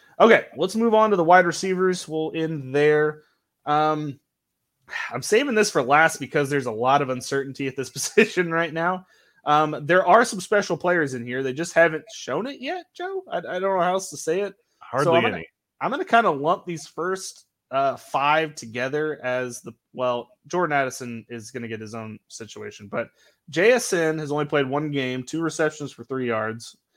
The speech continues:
Speaker 1: Uh, Kayshon Boutte has played two games, but he only has seven receptions for sixty-two yards.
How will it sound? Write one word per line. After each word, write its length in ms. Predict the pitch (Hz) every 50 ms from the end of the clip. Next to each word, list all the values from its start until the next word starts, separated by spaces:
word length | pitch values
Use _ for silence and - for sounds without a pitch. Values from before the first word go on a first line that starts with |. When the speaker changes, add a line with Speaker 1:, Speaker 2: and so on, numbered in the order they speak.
| _ _ _ _ _ -
Speaker 1:
Uh, 220 | 135 135 131 131
Kayshon 520 | 127 - 180 208 226 - 214 185 165 151 139
Boutte 400 | 170 185 208 208 214 - - 156
has 120 | 147 147
played 240 | - 160 151 143 -
two 180 | - 165 156
games, 320 | 147 143 143 143 151 151 143
but 100 | 135 127
he 60 | 131
only 140 | 143 147 143
has 180 | 131 123 -
seven 300 | - - 185 190 196 180
receptions 540 | 160 139 123 - 143 135 127 - - 135 120
for 120 | - 117 107
sixty-two 540 | - - 165 160 - - 113 - - 117
yards. 500 | 110 110 110 110 110 110 117 120 - -